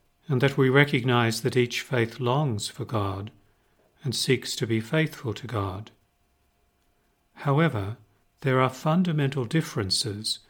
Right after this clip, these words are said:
in our understanding of God, which cannot be glossed over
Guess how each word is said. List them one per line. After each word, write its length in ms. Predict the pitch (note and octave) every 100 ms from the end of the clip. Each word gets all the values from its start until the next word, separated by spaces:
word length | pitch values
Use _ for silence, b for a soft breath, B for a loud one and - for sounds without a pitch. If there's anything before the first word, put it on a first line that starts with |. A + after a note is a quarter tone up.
| b b _ _
in 160 | - A#2+
our 180 | A#2+ C3+
understanding 960 | C3 B2+ B2+ C3 - C3+ B2+ B2+ A#2+
of 160 | A2+ -
God, 480 | B2 A2 F#2+ G2+ - _ _ _ _ _ _ _ _ _ _
which 260 | C#3 B2 -
cannot 380 | C#3+ C3+ C3 -
be 120 | C3
glossed 460 | C3 B2 A#2 -
over 440 | B2 G#2+ G2 G2